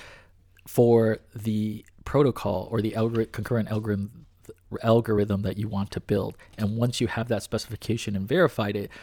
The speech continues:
then you re-implement it as something executable in your language. And it, to the point that we typically don't do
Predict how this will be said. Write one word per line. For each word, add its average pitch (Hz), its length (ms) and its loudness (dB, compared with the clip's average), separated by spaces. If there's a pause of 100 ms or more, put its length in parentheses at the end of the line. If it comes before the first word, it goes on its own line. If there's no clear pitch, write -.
(180)
then 131 240 4
you 117 260 0
re-implement 123 800 -2
it 98 180 -2
as 101 220 -2
something 104 360 -4
executable 104 800 -4 (400)
in 104 160 0
your 98 240 0
language. 110 540 -2
And 113 340 0
it, - 220 -10
to 135 140 0
the 117 80 4
point 220 400 -2
that 110 240 -2 (1300)
we 117 440 2 (160)
typically 151 520 0 (100)
don't 127 360 2 (320)
do 120 480 2